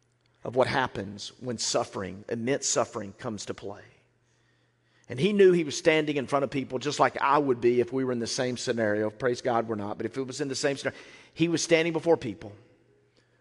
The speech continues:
that some would say, "I have suffered. There cannot be a God who would let this happen."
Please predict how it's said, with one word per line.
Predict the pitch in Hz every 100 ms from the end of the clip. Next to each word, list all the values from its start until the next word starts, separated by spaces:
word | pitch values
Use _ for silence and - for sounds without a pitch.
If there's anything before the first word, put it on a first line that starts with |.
| _ _ _ _ _ _ _ _ _ _
that | 135
some | - 175 170 160
would | 139
say, | - 135 120 -
"I | 135 156
have | 139
suffered. | - 156 151 - 98 101 - - _ _ _ _ _ _ _ _ _ _ _ _ _
There | 135 120
cannot | - - 156 143 113
be | 120
a | 98
God | 113 101 95 - - - _ _ _
who | -
would | 131
let | 113 110 107
this | 98
happen." | - 87 - -